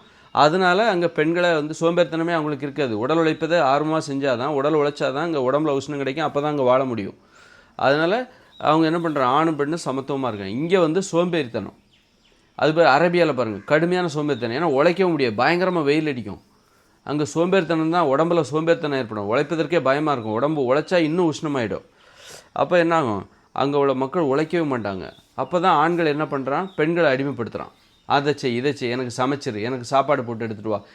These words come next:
என் சாப்பிட்ட தட்டை கழுவிரு, என் துணியை துவைச்சிரு." எல்லாம் சோம்பேறித்தனம். தமிழ்நாட்டுக்காரங்க ஏன் வந்து இந்த மாதிரி பெண்கள் வீட்டுல சமை-, வீ-, வீட்டுல இருங்க, நீங்க சமைக்கிற வேலையை பாருங்க, எனக்கு சாப்பாடு எல்லாம் ரெடி பண்ணுங்கன்னு ஆண்கள் ஏன் பெண்களை அடிமைப்படுத்துறான்?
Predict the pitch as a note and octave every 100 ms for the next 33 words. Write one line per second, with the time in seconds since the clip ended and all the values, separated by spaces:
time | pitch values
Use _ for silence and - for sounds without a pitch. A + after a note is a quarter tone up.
0 | _ C3 C3+ A#2+ C#3 C#3 B2+ A#2+ B2+ B2+
1 | B2 C3+ B2+ A#2+ B2 C3 C#3+ C#3+ B2+ B2+
2 | B2+ G2+ F#2+ _ _ _ - C#3 E3+ F#3
3 | D3+ E3+ E3+ C#3 A#2+ G2 - _ _ _
4 | _ _ _ _ _ _ - C#3 E3 F3
5 | E3 D#3 E3 E3+ D#3 D3 D3+ F3 E3 D#3+
6 | D3+ D3+ D3+ D3 - - - D3+ D#3 D3
7 | D3 D3+ D3 C#3+ D3 D3 C#3 D3+ D3 D#3
8 | D#3 D3 C#3+ C#3+ C#3+ C#3+ C#3+ D3 D3 C#3
9 | C#3+ C#3+ C#3 C#3+ C#3+ C#3+ C#3+ C#3 C3+ C#3+
10 | C3+ D3 C#3 C3 C#3+ C3+ C#3 C#3 C#3 C#3
11 | C3 B2 D#3 D3 C#3+ D3 C3+ C3+ C#3+ C3
12 | D3+ C#3 B2+ A2